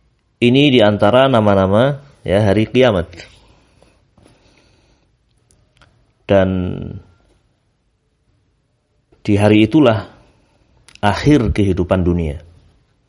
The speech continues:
Dunia yang telah lama berputar kehidupannya,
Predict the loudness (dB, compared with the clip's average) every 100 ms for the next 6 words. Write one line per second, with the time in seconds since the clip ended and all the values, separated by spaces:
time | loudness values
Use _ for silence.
0 | _ _ _ _ _ _ _ _ _ _
1 | _ _ _ _ _ _ _ _ _ _
2 | _ _ _ -6 -2 2 4 4 2 -2
3 | -4 -4 0 2 2 0 0 -2 -6 -10
4 | -18 _ _ _ _ _ _ _ _ _
5 | _ _ _ _ _ _ -6 -4 -4 -2
6 | 0 0 -2 -2 -2 -2 -2 -2 -8 -12